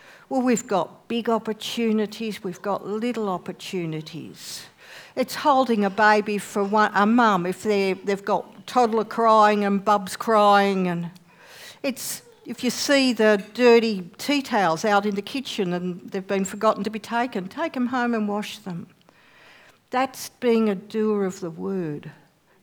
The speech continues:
In, in serving, it says to serve, and you can serve in bigger ways. I'd love some cooks for the this is just a s-, byline, some Cooks for Kids Inc. But, you know, you can do big things, you can do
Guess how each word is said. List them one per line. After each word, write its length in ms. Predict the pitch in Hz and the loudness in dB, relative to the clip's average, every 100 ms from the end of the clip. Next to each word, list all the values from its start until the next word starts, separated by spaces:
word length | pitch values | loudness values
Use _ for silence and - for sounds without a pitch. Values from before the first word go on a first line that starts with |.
| _ | _
In, 240 | 202 190 - | -2 -2 -2
in 160 | 190 | -4
serving, 640 | 185 - 240 247 240 170 156 | -4 -4 0 2 0 -2 -8
it 100 | 156 | -8
says 360 | - 208 202 | -4 -4 -4
to 100 | - | -10
serve, 560 | 196 - 190 196 294 - - - - - | -14 -8 -4 -4 -6 -10 -20 -20 -20 -8
and 80 | 226 | -4
you 80 | 220 | -4
can 160 | 180 | -6
serve 380 | - - 175 170 | -6 -6 -4 -2
in 80 | 185 | -4
bigger 320 | 185 254 285 | -4 -4 -4
ways. 580 | 202 160 143 151 - - _ _ _ _ _ _ _ _ _ _ | -4 -6 -8 -12 -16 -18 _ _ _ _ _ _ _ _ _ _
I'd 180 | 175 190 | -12 -6
love 200 | 170 214 | -2 -2
some 220 | - - | -4 -8
cooks 360 | 143 - 254 - | -8 -8 -10 -10
for 140 | - | -6
the 200 | 175 151 - _ _ _ - | -4 -4 -6 _ _ _ -18
this 260 | 175 214 156 | -10 -10 -10
is 100 | - | -12
just 260 | 156 - | -12 -12
a 40 | 135 | -16
s-, 160 | - _ - | -16 _ -2
byline, 460 | 160 151 170 247 - - - - | 0 2 2 0 -4 -16 -20 -18
some 180 | - 196 | -6 -4
Cooks 280 | 185 226 - | -2 -2 -4
for 120 | 196 | -10
Kids 320 | 185 240 196 | -6 -6 -4
Inc. 260 | 349 359 - - - _ - 381 277 | -2 -2 -4 -12 -18 _ -16 -16 -2
But, 440 | 220 196 - - _ _ - | 2 2 2 -14 _ _ -8
you 120 | 285 | -4
know, 540 | 185 160 - 277 330 - _ _ - | -4 -4 -4 -6 -8 -16 _ _ -6
you 160 | 233 247 | -4 0
can 140 | 226 | 0
do 180 | 202 185 | 2 0
big 380 | - 233 226 - | -2 -4 -4 -6
things, 420 | 247 240 240 240 | -4 0 0 -2
you 80 | 233 | -4
can 200 | 226 226 | -2 0
do 340 | 240 240 | 2 2